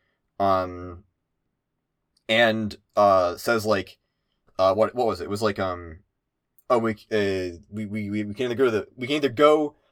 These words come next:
to the massacre, or we can go to the clown church." Um, so you have the choice between going to the massacre and going to the clown church. If you go to the massacre, uh, you hang around with, uh, Chihut and, um,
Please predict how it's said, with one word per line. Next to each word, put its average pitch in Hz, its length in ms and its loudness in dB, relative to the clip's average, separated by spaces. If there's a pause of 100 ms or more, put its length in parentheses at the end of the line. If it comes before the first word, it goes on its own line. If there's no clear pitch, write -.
to - 100 -8
the 117 80 0
massacre, 135 520 0
or 185 40 4
we 151 80 -8
can 131 120 -8
go 135 100 0
to 123 80 0
the 107 80 -4
clown 123 360 0
church." - 500 -10 (440)
Um, 120 260 2
so 147 100 -2
you 135 40 0
have 233 80 -6
the - 40 -14
choice 262 220 2
between 151 280 -4
going 156 220 2
to 151 80 -8
the 131 80 -6
massacre 117 400 0
and 107 100 -4
going 101 140 -4
to 92 80 -8
the 92 40 -10
clown 90 280 -8
church. - 180 -16
If 101 60 -10
you 120 60 -8
go 208 100 6
to 262 60 2
the 202 100 2
massacre, 151 680 -2 (380)
uh, 117 340 8
you 117 600 -6
hang 147 260 0
around 127 440 4
with, 110 340 -4 (100)
uh, 92 640 2
Chihut 117 380 -4
and, 92 460 -8
um, 82 460 -8